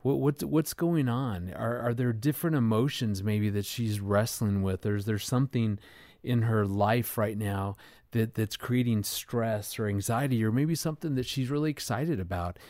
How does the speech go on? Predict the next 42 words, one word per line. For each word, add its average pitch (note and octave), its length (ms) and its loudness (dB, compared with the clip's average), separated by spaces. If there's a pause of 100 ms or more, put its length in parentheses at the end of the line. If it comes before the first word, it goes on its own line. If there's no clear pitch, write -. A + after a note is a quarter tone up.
(580)
And, B2 360 4
and C3 160 0
John, C#3+ 200 2
I'm D#3 120 0
telling F3 260 0
you, C#3 100 4
for A2+ 280 0
a - 100 -4
lot B2 240 0
of D#3+ 100 -2
couples, C#3+ 540 -2 (420)
those C#3 680 2 (340)
things C#3+ 500 4
are A2 140 -2
missed G#2+ 680 0 (420)
in, A2+ 360 4
in, A2+ 440 0
as A#2+ 320 -4
we A#2 140 2
just A#2 260 0
do A2+ 140 2
life G#2 420 0
together. F#2+ 580 -4 (380)
And, B2 140 2
and B2+ 240 2
I D3+ 100 4
don't F3 200 4
wanna E3 200 2
miss G#2 240 -2
those. F#2+ 240 -4
I G2+ 80 0
want, C#3+ 280 2
I B2 60 0
wanna D3+ 220 6
stay A#2 240 -2
current A2+ 680 -4
with A2+ 200 -2
Erin. F#2 480 -4
I F2+ 100 -4
wanna B2+ 180 2
keep B2 300 -2
rediscovering A2+ 1120 0